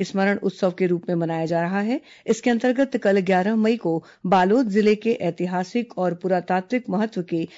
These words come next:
कपिलेश्वर शिव मंदिर में भी स्मरण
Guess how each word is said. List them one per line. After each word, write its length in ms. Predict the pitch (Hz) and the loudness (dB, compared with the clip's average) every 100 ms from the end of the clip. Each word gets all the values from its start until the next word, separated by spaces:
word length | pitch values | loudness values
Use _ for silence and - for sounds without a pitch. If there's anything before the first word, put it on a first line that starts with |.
| - - | -8 -2
कपिलेश्वर 640 | 202 226 240 247 262 269 | 0 2 2 0 0 -2
शिव 280 | - 233 196 | 0 2 2
मंदिर 340 | 175 180 254 | 2 0 0
में 200 | 220 185 | 0 0
भी 200 | 185 254 - - - | -2 -4 -6 -8 -6
स्मरण 340 | 196 220 240 | -2 0 0